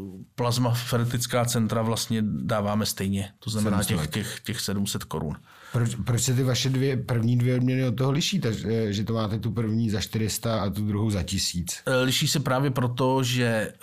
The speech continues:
Speaker 1: první, jestliže by ten dárce, eh, přišel darovat pouze jednou, tak potom, eh, ta plazma, to je takzvaný sirotek a ta plazma se nedá potom použít dále. Ta se musí znehodnotit.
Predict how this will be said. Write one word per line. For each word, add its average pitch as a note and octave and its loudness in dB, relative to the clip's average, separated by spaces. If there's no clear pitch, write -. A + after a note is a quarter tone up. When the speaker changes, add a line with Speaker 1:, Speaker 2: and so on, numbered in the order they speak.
Speaker 1:
první, C#3 2
jestliže C3+ 0
by C3 2
ten C3 0
dárce, A#2+ 0
eh, - -2
přišel B2+ 0
darovat B2 2
pouze B2+ 0
jednou, A2+ 0
tak A#2+ -4
potom, B2 2
eh, A2+ 2
ta A#2+ -2
plazma, B2 2
to A#2+ 0
je A#2 0
takzvaný B2 2
sirotek A#2 0
a A2+ -2
ta A#2+ -2
plazma A#2 2
se A#2+ 2
nedá A#2+ 2
potom A#2+ 0
použít A#2 0
dále. G2+ 0
Ta A#2 -2
se A#2+ 0
musí A#2+ 2
znehodnotit. G2+ -2